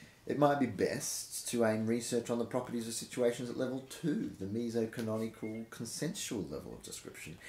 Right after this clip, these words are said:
which is analogous to personality description. While the traits of any given person are of psychological interest, data is often aggregated across individuals in order to understand people in general.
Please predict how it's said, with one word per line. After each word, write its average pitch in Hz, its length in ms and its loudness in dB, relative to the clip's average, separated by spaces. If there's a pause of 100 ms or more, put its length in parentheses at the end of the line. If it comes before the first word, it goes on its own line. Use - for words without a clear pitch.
(140)
which - 180 0
is 175 160 -2
analogous 175 580 2
to - 100 -10
personality 151 640 -2
description. - 640 -6 (360)
While - 160 4
the 175 100 -2
traits - 300 2
of - 120 -4
any 190 120 2
given 98 300 -2
person 147 440 -2
are 62 120 -6
of - 100 -8
psychological - 640 -6
interest, - 400 -6
data 135 200 -2
is - 140 -2 (100)
often - 360 -6 (160)
aggregated 151 500 -4
across - 320 -8
individuals 67 540 -10
in - 100 -8
order 90 220 -4
to 143 160 -8
understand 160 640 -8
people - 340 -12
in 80 220 -8 (380)
general. 95 720 -4